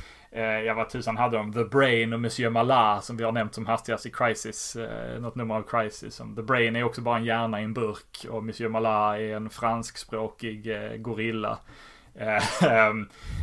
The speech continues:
Madame Rouge som har samma krafter som, eh, Elastigirl, därför att det ska alltid vara liksom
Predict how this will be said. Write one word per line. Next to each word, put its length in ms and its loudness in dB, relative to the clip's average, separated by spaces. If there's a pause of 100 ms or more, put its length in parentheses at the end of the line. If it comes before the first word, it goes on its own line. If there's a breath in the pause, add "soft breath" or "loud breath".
Madame 460 4
Rouge 600 0
som 160 -4
har 60 -2
samma 240 0
krafter 340 0
som, 300 -4
eh, 840 -4
Elastigirl, 800 -2 (100)
därför 280 -6
att 220 -14 (480)
det 80 -16
ska 160 0
alltid 220 0
vara 140 4
liksom 320 -8